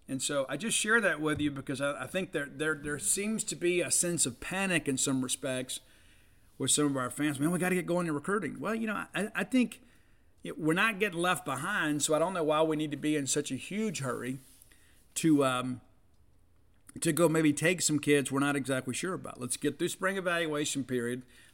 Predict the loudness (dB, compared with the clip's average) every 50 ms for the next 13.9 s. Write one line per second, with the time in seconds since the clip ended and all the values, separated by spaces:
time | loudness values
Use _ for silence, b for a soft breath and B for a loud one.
0 | B -8 -8 -8 -6 -6 -4 -2 0 0 0 0 0 0 0 0 0 0 0 2
1 | 4 4 4 2 2 0 -2 -2 -2 -4 -4 -2 0 2 2 2 2 0 -2 -2
2 | -4 -4 -4 -4 -4 -2 -4 -2 -4 -4 -6 -6 -6 -6 -4 -4 -2 0 2 2
3 | 4 4 2 2 0 -2 -6 b b b b b b b b b b b -2 -2
4 | 0 2 2 0 4 4 4 6 6 4 4 2 0 0 0 -2 -2 0 0 0
5 | -2 -2 -2 -2 -2 -2 -2 -2 -2 -2 -2 0 0 0 2 2 2 2 2 0
6 | -2 -2 -4 -6 -6 -4 -6 -8 -6 -4 -2 0 0 0 0 -2 -4 -4 -4 -4
7 | -6 -6 -8 -12 -14 -20 _ -20 -20 -20 _ _ -20 b b b b b b b
8 | b b b -2 0 2 4 4 4 4 4 4 2 2 -2 -4 -4 -2 -2 0
9 | 0 2 2 4 2 2 2 2 0 0 0 0 0 -2 -2 -2 -2 0 2 2
10 | 2 2 2 2 0 0 -2 0 0 2 2 2 2 0 0 -2 -2 -2 -2 -2
11 | -2 -2 -2 -2 -2 -2 -4 -6 -6 -6 -6 -2 -2 0 0 0 -2 -2 -4 -4
12 | -2 0 0 0 0 -2 -4 -6 -6 -4 -2 -2 -4 -4 -4 -2 -2 0 0 0
13 | 0 2 2 2 2 2 0 2 2 0 0 -2 -2 -4 -4 -4 -4 -6